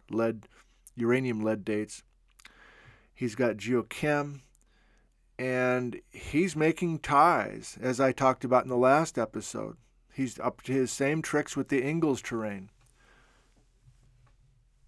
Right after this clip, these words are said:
Can I remember at the moment? I don't think I can. But I was reading some of that to the audience as well. What a great episode. The guy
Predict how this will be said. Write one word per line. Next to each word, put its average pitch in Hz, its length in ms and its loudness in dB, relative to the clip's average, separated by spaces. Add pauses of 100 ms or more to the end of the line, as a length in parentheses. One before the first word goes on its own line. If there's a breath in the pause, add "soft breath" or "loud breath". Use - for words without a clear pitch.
(800)
Can 107 120 -8
I 107 60 -4
remember 120 500 -2
at 123 120 -4
the 120 80 -4
moment? 127 400 0
I 110 80 -6
don't 110 140 -6
think 117 180 -10
I 104 80 -8
can. 101 400 -8 (1200)
But 113 160 -4
I 117 60 0
was 113 140 -4
reading 123 240 2
some 120 200 -2
of 113 60 -2
that 113 220 0
to 101 60 -12
the 107 140 -4
audience 107 380 -4
as 98 120 -14
well. 104 180 -4
What 208 160 8
a - 40 8
great 160 360 6 (340)
episode. 135 600 4 (200)
The - 60 -20
guy 139 240 2